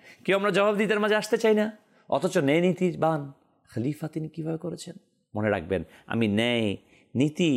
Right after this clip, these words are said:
যদি সুপ্রতিষ্ঠা না করি, আল্লাহ তাআলা আমাকে যতটুকু অথরিটি দিয়েছেন,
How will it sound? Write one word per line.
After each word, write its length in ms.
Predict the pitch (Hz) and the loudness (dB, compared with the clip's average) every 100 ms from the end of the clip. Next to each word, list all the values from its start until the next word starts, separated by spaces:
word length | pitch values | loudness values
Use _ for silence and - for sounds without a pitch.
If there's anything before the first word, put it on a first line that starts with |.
| 110 - - | -2 -8 -4
যদি 160 | 165 175 | -2 0
সুপ্রতিষ্ঠা 640 | - 196 208 220 208 - 202 | 0 0 2 0 0 -2 0
না 140 | 190 208 | 0 2
করি, 200 | 208 196 | 4 4
আল্লাহ 180 | 202 208 | 4 2
তাআলা 180 | 262 262 | 2 2
আমাকে 140 | 247 | 2
যতটুকু 380 | 226 269 349 269 | 2 2 2 2
অথরিটি 340 | 208 170 131 | 2 2 2
দিয়েছেন, 360 | 117 95 - 82 | 0 0 -2 -8